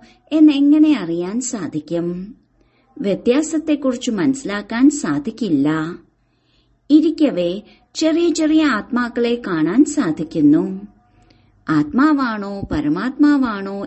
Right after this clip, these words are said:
എന്ന് ഒരിക്കലും അറിയാൻ സാധിക്കില്ല.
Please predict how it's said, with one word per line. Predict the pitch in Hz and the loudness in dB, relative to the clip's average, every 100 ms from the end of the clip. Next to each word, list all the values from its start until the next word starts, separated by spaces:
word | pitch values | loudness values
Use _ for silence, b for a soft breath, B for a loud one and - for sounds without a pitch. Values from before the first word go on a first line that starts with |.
| 185 | -4
എന്ന് | 160 151 214 262 - B B B 302 | 0 0 2 0 0 B B B -2
ഒരിക്കലും | 330 339 339 320 294 | 0 0 2 6 6
അറിയാൻ | - 156 170 208 302 | 6 -2 -2 2 0
സാധിക്കില്ല. | - 185 151 185 - 160 143 156 175 175 | 0 -2 -2 -6 0 2 2 0 -2 -6